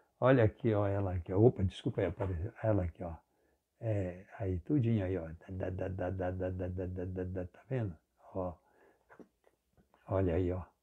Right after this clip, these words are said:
Iogurte, né? Não, ovos, ovos, gente, estão vendo aqui? Ovos, ó.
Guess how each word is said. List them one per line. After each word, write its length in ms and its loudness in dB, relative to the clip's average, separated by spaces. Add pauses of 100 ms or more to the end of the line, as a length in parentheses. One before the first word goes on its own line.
(1000)
Iogurte, 580 2
né? 160 0
Não, 180 2
ovos, 760 12
ovos, 480 8
gente, 240 4
estão 160 6
vendo 200 10
aqui? 200 6
Ovos, 460 10
ó. 240 8